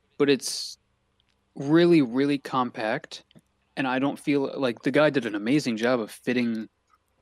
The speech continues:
especially the cooling fan that he put in that bitch. That thing was, like, that thing was tight as fuck.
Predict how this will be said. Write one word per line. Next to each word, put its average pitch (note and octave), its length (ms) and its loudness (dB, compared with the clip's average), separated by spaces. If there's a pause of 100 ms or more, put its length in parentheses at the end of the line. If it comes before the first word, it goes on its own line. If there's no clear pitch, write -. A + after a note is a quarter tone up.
(180)
especially D#3 380 0
the A2+ 100 -4
cooling D#3 380 0
fan D#3+ 240 2
that D#3 100 2
he D#3 80 2
put E3+ 180 -2
in D#3+ 100 0
that E3 140 -2
bitch. - 340 -6 (300)
That D3+ 160 -2
thing D#3+ 280 2
was, C3 200 -2
like, A#2 400 -2 (1000)
that D#3 120 2
thing D#3+ 160 6
was A2+ 140 -4
tight C3+ 320 0
as G2+ 120 -6
fuck. - 360 -6